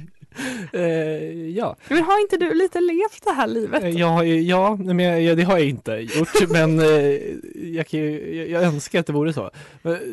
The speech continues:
Speaker 1: Djursholm är ändå något man har stött på mycket i sin uppväxt. Begreppet, eller bara snarare så här,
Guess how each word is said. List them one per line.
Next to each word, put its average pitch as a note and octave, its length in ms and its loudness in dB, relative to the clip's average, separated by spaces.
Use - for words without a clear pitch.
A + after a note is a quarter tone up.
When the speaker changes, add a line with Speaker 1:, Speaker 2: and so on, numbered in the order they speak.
Speaker 1:
Djursholm E3+ 500 0
är D3 120 0
ändå C3 140 -2
något B2+ 200 -4
man C3 120 -2
har B2+ 60 -4
stött - 200 -4
på D3+ 120 -4
mycket A2 320 -10
i A#2 180 -12
sin A2 400 -12
uppväxt. - 720 -10
Begreppet, D3 760 -6
eller D3 160 0
bara C3 260 2
snarare B2+ 340 -2
så - 80 -8
här, A2+ 280 -4